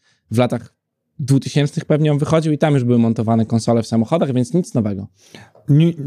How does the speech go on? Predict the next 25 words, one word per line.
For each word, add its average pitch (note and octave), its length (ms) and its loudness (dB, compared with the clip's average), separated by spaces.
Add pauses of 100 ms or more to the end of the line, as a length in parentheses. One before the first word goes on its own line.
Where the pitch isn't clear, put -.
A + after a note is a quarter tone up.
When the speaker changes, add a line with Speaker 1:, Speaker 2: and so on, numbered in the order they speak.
Speaker 2:
i E3+ 100 2
tu - 100 0
jest F#3 140 0
newsik, F#3+ 280 0
który D#3+ 200 2
kolega D3+ 400 2
Benek D3 320 0
mi C#3+ 60 -4
podrzucił, D3 420 0
że C#3+ 360 2
gość A#2+ 360 -2
jechał C#3+ 220 -2
Teslą. D#3+ 540 -2 (420)
Tesla D3 300 2
już - 220 -2 (260)
praktycznie C#3 600 -2
oficjalnie C3 640 0
nie, C3+ 120 0
nie C3 140 4
może D3+ 240 2
cię B2+ 140 -2
aż A#2+ 100 0
tak - 180 -6
mocno B2+ 240 -2
autopilotować, B2+ 720 -2